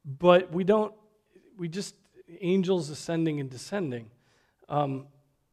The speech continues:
some say it was Christ's transfiguration, followed by the ministering angel in Gethsemane, followed by Christ's ascent on the Mount of Olives, right? So we have,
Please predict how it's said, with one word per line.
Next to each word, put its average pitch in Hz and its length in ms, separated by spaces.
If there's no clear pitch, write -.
some 269 260
say 247 200
it 202 100
was 165 120
Christ's 185 340
transfiguration, 160 840
followed 202 460
by 170 160
the 160 80
ministering 180 720
angel 156 480
in 143 60
Gethsemane, 151 640
followed 175 440
by 151 260
Christ's 156 440
ascent 147 400
on 139 160
the 139 60
Mount 135 300
of 123 100
Olives, 147 640
right? 127 280
So - 160
we 127 100
have, 123 300